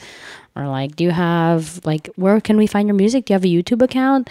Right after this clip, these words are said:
And at the time, I already had a YouTube account, but all of the content was covers, covers, covers, covers, covers, ukulele, covers, <laughs> covers, covers, covers, covers. And I was starting to get tired of it, of it. And I'm pretty sure the audience and, like, my friends, like,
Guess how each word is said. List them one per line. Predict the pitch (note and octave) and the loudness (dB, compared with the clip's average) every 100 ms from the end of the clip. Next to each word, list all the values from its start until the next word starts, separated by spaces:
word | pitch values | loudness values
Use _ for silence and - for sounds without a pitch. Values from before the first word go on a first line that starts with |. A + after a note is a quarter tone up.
| - - - F3+ | -12 -20 -6 2
And | F3+ | 4
at | F#3 | 4
the | F#3 | 0
time, | - F#3+ | -2 0
I | G#3+ F#3+ | 2 2
already | E3 D#3+ D3 | 2 2 0
had | E3+ G3 | -2 0
a | |
YouTube | F3+ D#3+ D#3 | 0 -2 -2
account, | C#3 - B2+ B2+ | -4 -4 -4 -4
but | C#3 | -2
all | E3 E3 | 0 0
of | E3+ | 0
the | D#3+ | -4
content | - D#3+ E3+ D#3+ | -4 -6 -4 -4
was | D3 C3 | -4 -6
covers, | - D#3 D3 B2+ - | -6 -6 -6 -6 -4
covers, | - E3+ C3 B2 | -2 -2 -2 -6
covers, | - F#3+ C#3+ A2+ | 0 0 0 -6
covers, | - G3+ D3+ A#2+ | 0 0 0 -4
covers, | - G3+ D3 A#2+ D3+ | -2 0 0 0 0
ukulele, | F#3+ F3+ F3 D#3 G#2+ - | 2 4 4 0 -4 2
covers, | A3 G3 F3+ | 4 6 4
<laughs> | - | 6
covers, | A#3 G3 F3+ | 4 4 -2
covers, | - G3+ F3+ F3+ | -2 -4 -2 -2
covers, | - F3+ E3 D#3+ | -4 -4 -4 -4
covers. | - B3 G#3+ F3 - - - - - | -2 2 2 2 -2 -8 -6 -8 0
And | G3 G3 G3 F#3+ - - | 4 6 6 4 0 2
I | A#3+ | 4
was | F4+ | 4
starting | - E3+ E3+ E3+ | 4 4 4 2
to | |
get | D#3+ D3+ | 2 2
tired | D#3+ C#3+ C3 | 4 4 4
of | C3 | 2
it, | - _ | 0 _
of | F3+ D#3 | -2 0
it. | C3 B2+ F#3 | 0 -2 -2
And | E3 | -2
I'm | E3 | 0
pretty | F#3 F#3+ | 0 2
sure | F#3 - E3+ | 2 2 0
the | D#3+ A2 D#3 | 0 -2 -2
audience | D#3 D3 D3+ D3+ | -2 -4 -6 -10
and, | - C#3+ C#3 | -10 -8 -8
like, | C3+ C#3 | -8 -6
my | C3+ B2 _ | -8 -8 _
friends, | - E3 F#3 C3+ C3+ - - | 2 4 4 2 -4 -6 -8
like, | B2 - | -8 -10